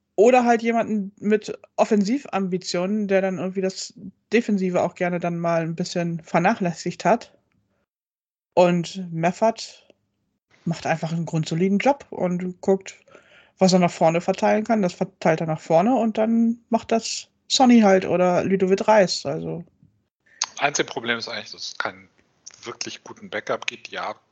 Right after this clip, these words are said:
Speaker 2: gut, Moritz Heyer könnte das vermutlich spielen, aber auch der spielt es anders, wenn er es spielt.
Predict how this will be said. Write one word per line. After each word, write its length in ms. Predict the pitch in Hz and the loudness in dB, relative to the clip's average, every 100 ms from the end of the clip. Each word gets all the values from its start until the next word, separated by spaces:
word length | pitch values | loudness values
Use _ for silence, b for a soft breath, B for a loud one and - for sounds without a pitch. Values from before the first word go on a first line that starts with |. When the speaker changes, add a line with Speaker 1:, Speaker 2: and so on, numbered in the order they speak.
| _ _ - | _ _ -20
Speaker 2:
gut, 200 | 104 _ | -20 _
Moritz 320 | 95 - - | -20 -20 -18
Heyer 200 | 101 104 | -16 -14
könnte 320 | - 110 101 | -14 -16 -16
das 200 | 104 98 | -20 -20
vermutlich 520 | - - 107 107 107 | -20 -20 -20 -20 -20
spielen, 300 | - - 110 | -20 -16 -16
aber 100 | 107 | -14
auch 120 | - - | -16 -16
der 200 | - 104 | -14 -14
spielt 300 | - 101 - | -16 -20 -18
es 120 | - | -18
anders, 440 | - 123 139 139 | -16 -12 -10 -12
wenn 100 | 139 | -12
er 100 | 135 | -16
es 60 | 139 | -16
spielt. 360 | - 143 147 | -16 -14 -16